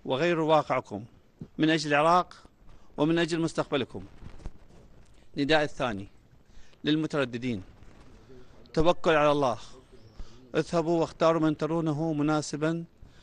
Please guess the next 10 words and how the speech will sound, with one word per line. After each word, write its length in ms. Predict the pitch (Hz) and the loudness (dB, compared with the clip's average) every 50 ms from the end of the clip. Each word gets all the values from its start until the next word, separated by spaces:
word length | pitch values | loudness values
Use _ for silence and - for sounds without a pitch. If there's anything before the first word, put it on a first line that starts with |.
| - - - - - - | -20 -20 -20 -20 -8 -2
لمستقبلكم، 800 | 127 147 147 147 - - - 151 - - 156 156 160 - - 160 | 0 2 2 2 0 0 -2 -2 0 0 -2 -2 -2 -2 0 2
لمستقبل 460 | 151 143 139 - - - 143 - 139 131 | 2 2 2 0 -4 -6 -6 -2 0 0
العراقيين. 640 | 123 135 135 127 - - 131 139 151 165 180 196 202 - - - - _ - - - - - - - - - - - - | 2 2 0 -2 -2 -2 -2 0 0 0 -2 -2 -6 -10 -16 -20 -20 _ -20 -20 -20 -20 -20 -20 -20 -20 -20 -20 -14 -4
هذه 340 | - 156 160 156 156 156 165 | 2 4 4 4 4 2 -2
أول 320 | 147 - 190 175 175 170 151 | 0 0 0 2 2 2 0
انتخابات 720 | 143 - 143 123 - 135 127 131 147 139 120 107 - - - - - - | 0 -2 -4 -4 0 0 0 2 2 2 0 0 -4 -14 -20 -20 -12 -6
منذ 180 | - 147 135 143 | -4 -4 -2 -2
عام 160 | 131 147 143 | -2 -2 -2
ألفين 240 | 139 131 - 151 139 | -4 -4 -4 -4 -4
وثلاثة، 440 | 127 - - 123 113 113 - - | -4 -4 -4 -6 -6 -6 -8 -12